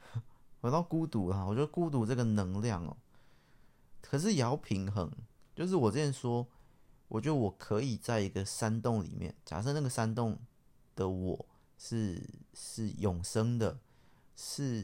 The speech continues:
另一个生物，我不吃不喝不睡觉不会死，是另一个生物的，的状态，外星人之类的，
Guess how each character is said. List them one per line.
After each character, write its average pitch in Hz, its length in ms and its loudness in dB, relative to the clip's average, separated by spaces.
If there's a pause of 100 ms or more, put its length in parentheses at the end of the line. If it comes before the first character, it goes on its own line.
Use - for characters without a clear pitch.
(160)
另 170 160 2
一 165 40 4
个 127 120 2
生 143 280 2
物， 147 300 2 (160)
我 98 100 -4
不 139 140 0
吃 151 220 0
不 156 160 2
喝 151 120 6
不 123 140 2
睡 120 240 2
觉 113 160 2
不 107 140 0
会 120 120 6
死， - 300 -6
是 117 160 -2
另 131 140 2
一 - 20 2
个 101 80 0
生 101 300 -2
物 107 120 -2 (1700)
的， 107 100 0
的 104 140 -2
状 110 320 0
态， 104 220 -2
外 113 160 0
星 110 200 0
人 90 160 -2
之 98 140 -6
类 107 180 2
的， - 140 -8